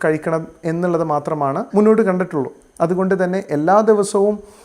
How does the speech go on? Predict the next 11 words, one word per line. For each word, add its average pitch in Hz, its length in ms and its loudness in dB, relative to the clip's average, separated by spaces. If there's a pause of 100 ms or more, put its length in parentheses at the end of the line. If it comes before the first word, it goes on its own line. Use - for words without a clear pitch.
(260)
അൽഫാം 180 560 2
അല്ലെങ്കിൽ 156 340 -2
ഗ്രില്ലുകൾ 147 640 0 (260)
അല്ലെങ്കിൽ, 175 400 2
ആ, 156 180 6
പൊരിച്ച 170 400 0
കോഴികൾ, 151 400 2
ഫ്രൈഡ് 156 440 2
അല്ലെങ്കിൽ 151 480 0
ബ്രോസ്റ്റുകളൊക്കെ 151 640 0
കഴിച്ച് 131 380 0